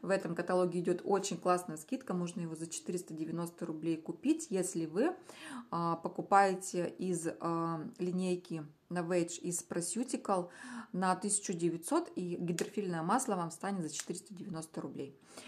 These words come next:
Масло, оно проверено офтальмологами, да, можно смывать, а, любой сложности макияж, можно смывать всё под глазами, тушь, а,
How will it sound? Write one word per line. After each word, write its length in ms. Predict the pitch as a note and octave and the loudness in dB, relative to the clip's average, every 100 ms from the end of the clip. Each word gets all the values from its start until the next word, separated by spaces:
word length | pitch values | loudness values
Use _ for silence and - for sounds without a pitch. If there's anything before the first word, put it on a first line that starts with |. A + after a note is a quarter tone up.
| C4 B3 A3+ - | -8 -8 -8 0
Масло, 480 | F3+ F#3 F#3 D#3 C#3+ G#3+ _ _ - | 6 6 4 -2 -8 -10 _ _ -8
оно 380 | D#3+ D#3+ G3 | -6 0 2
проверено 600 | G#3+ F#3 E3 F#3 F#3+ F#3 - | 2 2 4 4 4 0 -2
офтальмологами, 960 | D#3+ - E3 D#3+ D#3+ D#3+ D3+ D3 D3 | -8 -4 -2 -2 -2 -4 -4 -4 -6
да, 180 | D3 E3+ | -4 0
можно 380 | E3+ E3+ F#3+ F3 | 0 0 0 -2
смывать, 560 | D#3 - D#3 E3+ F#3 - | -4 -6 -2 0 0 -2
а, 160 | D#3+ D#3+ | -4 -2
любой 400 | D#3 D#3+ F3 G#3+ | 0 2 6 6
сложности 580 | G#3+ F#3 F3+ F3 F3 - | 6 0 0 -2 -4 -4
макияж, 640 | E3 D#3+ D#3+ E3 D3 - | -4 -4 -4 -2 -2 -4
можно 320 | D#3+ F#3 F#3+ | -2 0 -2
смывать 400 | F#3 F3+ F3 F3+ | -4 -2 0 0
всё 240 | - - F3+ | -2 -4 -4
под 180 | F3+ E3+ | -4 -2
глазами, 600 | F3 D#3+ D#3+ D3 C#3+ - _ | 0 0 -2 -4 -6 -10 _
тушь, 440 | - A3 G3 F#3 - - C#4 B3 | 0 2 2 -2 -6 -10 -12 -10
а, 560 | - E3+ E3+ E3+ E3 D#3 | -2 4 6 8 6 4